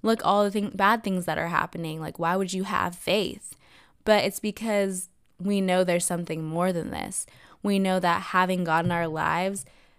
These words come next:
fulfills us more so than social media, fulfills us more than Netflix, fulfills us more than a relationship that someone's gonna mess up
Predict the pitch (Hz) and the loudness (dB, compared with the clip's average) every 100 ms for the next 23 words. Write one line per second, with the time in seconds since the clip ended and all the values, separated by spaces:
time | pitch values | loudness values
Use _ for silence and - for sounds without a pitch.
0 | _ 226 208 196 196 202 202 - - 185 | _ -2 2 4 6 6 4 0 -2 2
1 | 180 180 - 175 175 170 175 165 165 156 | 2 2 2 4 4 2 0 0 0 -2
2 | 151 160 170 - 180 196 190 185 190 175 | -2 -4 -4 -6 0 2 4 2 -2 0
3 | 170 165 165 160 160 - - - _ _ | 0 0 0 0 -4 -8 -20 -20 _ _
4 | _ _ _ 185 165 - 175 - - 196 | _ _ _ 0 0 0 -6 -2 -2 -2
5 | 214 208 196 196 180 175 170 170 165 175 | 0 0 0 -2 -2 0 0 -2 -2 0
6 | 165 160 160 180 180 180 175 170 - 170 | 0 -2 -4 -2 0 2 0 -2 -4 -6
7 | - 165 156 - - - - 180 175 170 | -2 -2 -4 -6 -8 -6 -4 -4 -2 -2
8 | 170 165 160 160 - 160 165 - | -2 -2 -2 -2 -2 -2 -4 -8